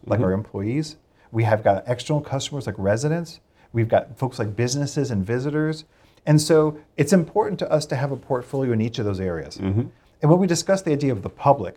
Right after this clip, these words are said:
Speaker 1: arguably one of the most important, the people who pay their taxes, the residents of the city, um, we are always looking for opportunities. And when we saw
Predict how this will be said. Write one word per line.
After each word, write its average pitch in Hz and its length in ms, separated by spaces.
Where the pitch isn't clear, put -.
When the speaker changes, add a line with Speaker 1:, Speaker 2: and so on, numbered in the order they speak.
Speaker 1:
arguably 156 460
one 131 160
of 117 60
the 113 60
most 110 300
important, 101 440
the 98 80
people 135 260
who 107 100
pay 135 260
their 143 120
taxes, 110 640
the 98 120
residents 117 580
of 107 80
the 113 100
city, 151 460
um, 113 340
we 160 200
are 180 80
always 175 280
looking 156 300
for 143 160
opportunities. 120 760
And 110 140
when 139 160
we 143 80
saw 202 540